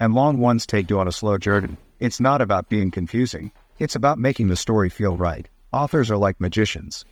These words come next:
They can say a lot with just a few words. Ever notice how a good writer can describe something without spelling it all out? It's like a secret code between the writer and the reader.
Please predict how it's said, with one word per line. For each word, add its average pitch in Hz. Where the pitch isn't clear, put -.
They 131
can 123
say 147
a 113
lot 107
with 90
just -
a 95
few 104
words. 92
Ever 113
notice 104
how 104
a 92
good 107
writer 113
can 95
describe 107
something 110
without 90
spelling 104
it 98
all 98
out? 101
It's 131
like 156
a 110
secret 104
code 92
between 95
the 90
writer 107
and 87
the 85
reader. 90